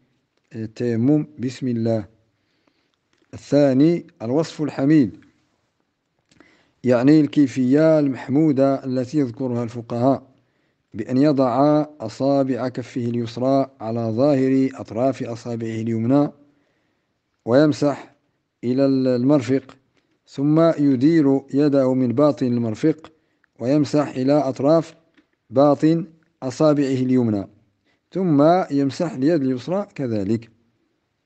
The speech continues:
ومن المستحبات كذلك، لكن لم يذكرها الناظم رحمه الله تعالى،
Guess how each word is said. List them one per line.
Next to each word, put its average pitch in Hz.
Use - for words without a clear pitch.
ومن 185
المستحبات 156
كذلك، 139
لكن 139
لم 131
يذكرها 117
الناظم 120
رحمه 110
الله 107
تعالى، 143